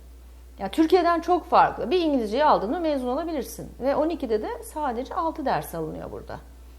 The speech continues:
O da gene çocuklarımıza kolay geliyor. Türkiye'deki müfredat çok kalabalık.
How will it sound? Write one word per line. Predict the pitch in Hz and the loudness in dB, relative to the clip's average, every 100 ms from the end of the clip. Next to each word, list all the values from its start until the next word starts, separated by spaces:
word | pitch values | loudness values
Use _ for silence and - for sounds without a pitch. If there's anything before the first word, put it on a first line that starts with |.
| - - | -20 2
O | 277 | 4
da | 320 | 6
gene | 196 156 151 | 4 0 -4
çocuklarımıza | 190 165 - 165 156 160 - | -10 -12 -6 -6 -6 -8 -14
kolay | - 156 143 135 | -10 -6 -6 -6
geliyor. | - - - - - - - | -10 -12 -14 -16 -20 -20 -14
Türkiye'deki | 240 - 220 185 196 | -14 -2 0 0 -4
müfredat | 214 208 156 285 294 | -6 -6 -4 -4 -2
çok | - - | -6 -6
kalabalık. | 151 - 143 - | -8 -8 -10 -12